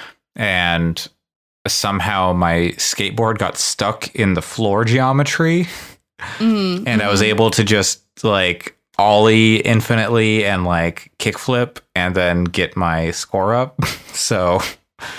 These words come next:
Speaker 1: and there's, like, a reset button so you can get out of that situation.
Speaker 2: Yeah.
Speaker 1: But it's, uh, yeah, it's interesting. It's got good personality. Uh,
Speaker 2: It
Speaker 1: it's,
Speaker 2: does,
Speaker 1: the birds
Speaker 2: yeah.
Speaker 1: are very cute.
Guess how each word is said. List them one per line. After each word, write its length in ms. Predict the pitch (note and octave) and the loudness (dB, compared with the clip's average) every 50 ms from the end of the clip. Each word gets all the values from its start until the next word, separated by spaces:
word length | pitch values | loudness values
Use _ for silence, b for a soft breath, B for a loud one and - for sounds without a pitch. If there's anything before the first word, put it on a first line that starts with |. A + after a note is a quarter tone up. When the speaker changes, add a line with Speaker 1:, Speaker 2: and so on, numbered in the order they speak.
| B B B | B B B
Speaker 1:
and 180 | C#3 D3 D#3 | 0 2 4
there's, 140 | D3+ D#3 D3 | 4 4 4
like, 140 | C#3+ D3 B2+ | 4 4 4
a 80 | A#2+ G2+ | 4 4
reset 340 | G2+ G2+ G2 - B2 A2+ G2+ | 4 4 4 2 2 2 2
button 200 | G#2+ G#2+ A2+ G#2+ | 2 2 2 2
so 100 | - - | 2 2
you 80 | F#2+ | 0
can 120 | F2+ F#2+ F2+ | 2 2 0
get 120 | F2 E2+ | 0 0
out 140 | E2 D#2+ F2 | 0 0 0
of 60 | F#2 | 0
that 120 | G2 F#2+ F#2 | 0 0 -2
situation. 580 | - - G#2 - A2 G#2+ G#2+ G#2+ G#2+ B2+ C3 B2 | -2 -6 -6 -4 -2 -2 0 -2 -2 -2 -2 0
Speaker 2:
Yeah. 400 | - F#3 F3+ E3+ D#3+ D#3+ E3 D#3 B B B B B B B B _ - | 0 0 0 0 -2 -2 -4 -8 B B B B B B B B _ -10
Speaker 1:
But 60 | - | -10
it's, 260 | F#2+ - - - - | -8 -10 -10 -10 -8
uh, 400 | G2 F#2 F2+ F2 F2 F2+ F#2 F#2+ - _ _ _ _ _ _ _ _ _ _ _ _ _ - | -6 -4 -4 -4 -6 -6 -8 -12 -14 _ _ _ _ _ _ _ _ _ _ _ _ _ -8
yeah, 240 | D3+ C#3+ C3 A#2+ A#2 | -6 -4 -2 -2 -2
it's 180 | A#2 - - | -2 -2 -4
interesting. 500 | B2+ A2+ - - A#2+ A2+ - - B2+ A2+ | -4 -4 -2 -2 -2 -2 0 -2 -2 0
It's 160 | A2+ B2 - - | -2 -2 -2 -2
got 320 | - C#3+ D3+ D3 - D3+ C3 | -2 0 0 0 0 2 4
good 180 | C#3 D3 C#3 C#3+ | 4 4 4 4
personality. 840 | D3+ D3+ C3+ - C3+ B2+ B2 B2 B2+ C3 B2+ C3+ C3+ C#3+ D3 - | 2 2 2 2 0 0 2 2 2 2 2 2 2 2 0 -2
Uh, 540 | - - G2+ G2 G2 G2+ G2 G2 G2 G2 G2 - | -4 -4 -4 -2 -2 -2 -4 -6 -6 -6 -6 -4
Speaker 2:
It 60 | - - | -6 -4
Speaker 1:
it's, 60 | - | -2
Speaker 2:
does, 380 | A3 F#3+ F3+ E3+ E3+ - G#2+ | 0 0 0 2 0 0 0
Speaker 1:
the 40 | - | 2
birds 120 | A2+ G#2+ A2 | 2 2 2
Speaker 2:
yeah. 200 | A2+ A#2+ A#2+ A2 | 2 2 2 2
Speaker 1:
are 20 | |
very 240 | F#2 G#2+ G#2 G#2 G2+ | 2 2 2 2 0
cute. 460 | F#2+ - - A#2+ B2 C3+ C#3+ - - | 0 -2 -2 0 0 0 -2 -6 -12